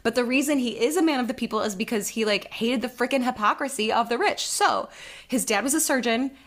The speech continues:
and his mom was a successful illustrator. She, like, worked for, um, the magazine Suffragette and did, like, ads for stuff.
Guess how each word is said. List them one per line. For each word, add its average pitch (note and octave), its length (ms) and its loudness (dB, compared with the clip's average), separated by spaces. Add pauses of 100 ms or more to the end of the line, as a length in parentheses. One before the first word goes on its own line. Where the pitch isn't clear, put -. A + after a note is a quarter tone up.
and A#3+ 120 4
his A3 160 0
mom G#3+ 320 2
was C4 140 0
a G3 40 -4
successful F#3+ 640 -4
illustrator. C4 640 0 (240)
She, - 160 -4
like, A3+ 180 0
worked G3+ 220 -2
for, G#3+ 260 0
um, F3+ 220 0
the F#3+ 80 -4
magazine F3+ 380 0
Suffragette F#3+ 640 0
and E3+ 140 -4
did, D3+ 120 -4
like, C3 220 -4
ads G3+ 300 0
for A3+ 100 -2
stuff. G#3 320 0